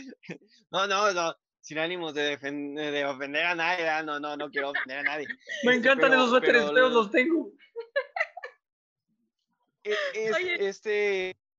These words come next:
Speaker 1: sí, sí, es que se está trabando un poco.
Speaker 2: Sí, tiene un
Speaker 3: Sí,
Speaker 2: delay, tiene
Speaker 3: sí,
Speaker 2: un
Speaker 3: sí,
Speaker 2: delay,
Speaker 3: sí.
Speaker 2: pero continúa, mi, mi Wicho, continúa. Sí te está copiando, no te
Speaker 1: <laughs> Este, pero sí, yo creo que esta,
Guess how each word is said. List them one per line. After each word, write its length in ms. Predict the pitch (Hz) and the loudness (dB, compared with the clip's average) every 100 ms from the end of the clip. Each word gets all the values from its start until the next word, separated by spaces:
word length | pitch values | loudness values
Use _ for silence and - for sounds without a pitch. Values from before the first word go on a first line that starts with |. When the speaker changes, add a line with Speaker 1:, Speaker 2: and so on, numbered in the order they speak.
| _ _ _ _ _ _ _ _ _ _ | _ _ _ _ _ _ _ _ _ _
Speaker 1:
sí, 180 | 165 | -16
sí, 200 | 170 143 | -14 -12
es 160 | 143 139 | -14 -14
que 120 | 151 | -16
se 60 | 127 | -18
está 180 | - 147 | -20 -18
trabando 340 | 135 135 135 | -14 -14 -14
un 80 | 131 | -18
poco. 340 | 127 120 120 _ _ _ _ _ _ | -18 -20 -20 _ _ _ _ _ _
Speaker 2:
Sí, 200 | - 170 | -12 -10
tiene 180 | 165 180 | -6 -4
un 40 | |
Speaker 3:
Sí, 20 | 254 | 0
Speaker 2:
delay, 360 | 175 180 - | 2 2 0
tiene 140 | 180 196 | -4 -4
Speaker 3:
sí, 20 | |
Speaker 2:
un 60 | 190 | 0
Speaker 3:
sí, 60 | |
Speaker 2:
delay, 140 | 190 185 | 2 2
Speaker 3:
sí. 60 | |
Speaker 2:
pero 180 | 170 165 | 2 0
continúa, 420 | 156 165 185 185 170 | -2 -6 -2 -2 -4
mi, 120 | 156 151 | -14 -18
mi 80 | 147 | -20
Wicho, 240 | 160 165 135 | -20 -20 -20
continúa. 440 | _ 135 156 156 - _ | _ _ -16 -16 -16 _
Sí 140 | - 170 | -20 -20
te 60 | |
está 160 | 170 175 | -10 -8
copiando, 320 | - 170 160 | -6 -8 -2
no 60 | 214 | -2
te 100 | 202 | -2
Speaker 1:
<laughs> 580 | 180 165 - - 143 - - 254 - _ | -4 -6 -8 -8 -12 -14 -18 -18 -20 _
Este, 360 | - 165 - 180 | -8 -8 -6 -10
pero 260 | - 180 175 | -4 -4 -4
sí, 280 | 214 233 196 | -6 -10 -6
yo 120 | 202 | -4
creo 140 | 254 240 | -4 -10
que 80 | |
esta, 160 | 247 | -6